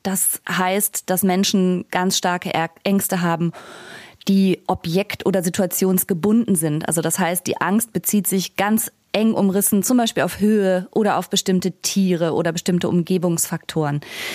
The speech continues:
Dann gibt es ein weiteres großes Störungsfeld innerhalb der Angststörungen. Das sind die Panikstörungen.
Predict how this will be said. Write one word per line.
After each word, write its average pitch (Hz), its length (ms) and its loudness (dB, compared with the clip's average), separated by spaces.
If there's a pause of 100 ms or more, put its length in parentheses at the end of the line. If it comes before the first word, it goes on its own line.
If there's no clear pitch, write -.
(420)
Dann 233 240 2
gibt 247 160 0
es - 320 0
ein 196 260 0
weiteres 214 720 0
großes 226 560 2
Störungsfeld 214 640 2
innerhalb 196 320 2
der - 120 -2
Angststörungen. 185 920 0
Das 175 160 -2
sind 180 160 2
die 165 80 -2
Panikstörungen. 254 1000 2